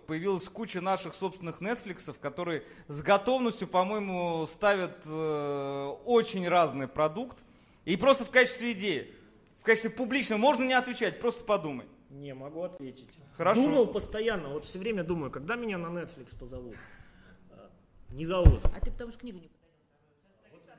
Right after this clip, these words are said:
Speaker 2: Вот,
Speaker 3: Подаришь
Speaker 2: э,
Speaker 3: книгу и
Speaker 2: не за-,
Speaker 3: сразу.
Speaker 2: не зовут, и, не зовут и всё. Я не знаю уже, что с этим делать, я вот
Speaker 1: Так надо, есть же Кинопоиск,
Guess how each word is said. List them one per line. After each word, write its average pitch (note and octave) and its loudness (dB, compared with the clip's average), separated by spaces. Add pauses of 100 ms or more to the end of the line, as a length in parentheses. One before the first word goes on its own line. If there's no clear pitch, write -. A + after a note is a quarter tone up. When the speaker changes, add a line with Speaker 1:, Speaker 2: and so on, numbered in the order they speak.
(140)
Speaker 2:
Вот, F#3+ -12
Speaker 3:
Подаришь E3+ 6
Speaker 2:
э, D#3+ 2
Speaker 3:
книгу D3+ -2
и - -2
Speaker 2:
не E3+ 0
за-, D#3+ -6
Speaker 3:
сразу. - -2
Speaker 2:
не F#3 0
зовут, G#3 -2
и, D#3 -4
не E3 -4
зовут G#3 -4
и F3 -6
всё. - -12 (260)
Я E3 -2
не B3 -2
знаю G3+ -2
уже, C#3+ -8
что D3 -12
с - -16
этим D#3 -12
делать, F#3+ -8
я D#3+ -6 (180)
вот C#3 -10
Speaker 1:
Так F#3+ -6
надо, A#3+ 4
есть A#3 0
же A#3+ -4
Кинопоиск, A#3 -2